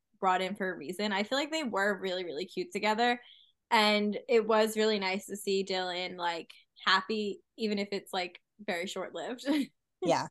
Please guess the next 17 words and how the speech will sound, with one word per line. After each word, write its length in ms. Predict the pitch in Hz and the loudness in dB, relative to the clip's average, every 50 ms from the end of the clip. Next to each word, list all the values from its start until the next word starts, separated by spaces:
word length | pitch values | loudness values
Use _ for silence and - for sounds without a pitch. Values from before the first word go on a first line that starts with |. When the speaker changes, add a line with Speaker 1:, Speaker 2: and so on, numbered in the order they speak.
| _ _ _ _ _ - - _ _ _ - | _ _ _ _ _ -20 -20 _ _ _ 4
Speaker 2:
Um, 200 | 202 208 208 190 | 6 6 6 6
and 200 | 208 208 220 220 | 6 6 8 8
then 360 | 214 214 214 214 220 220 185 | 10 10 10 8 8 6 6
when 120 | 185 208 | 6 6
he 120 | 220 214 208 | 6 6 6
comes 180 | 220 233 214 | 4 2 2
back 260 | - 170 156 175 - | 4 2 2 2 2
in 80 | 190 175 | -2 -2
season 300 | - 185 175 170 160 156 | 0 0 2 2 2 2
nine, 500 | 147 139 143 143 139 131 135 135 139 156 _ _ _ _ _ - - _ _ _ - - | 2 2 0 0 0 0 -2 -2 -4 -4 _ _ _ _ _ -20 -20 _ _ _ -6 2
he 480 | - 220 214 208 196 196 196 196 196 175 | 6 6 8 8 8 6 6 6 4 6
does 320 | - 180 160 175 185 202 - | 8 10 10 10 10 8 4
try 200 | - - 196 180 | 2 2 4 4
to 80 | 196 | 6
go, 100 | 175 175 | 6 6
like, 180 | 165 160 160 160 | 6 6 4 2
visit 280 | 160 156 156 - - | -2 -8 -6 -6 -8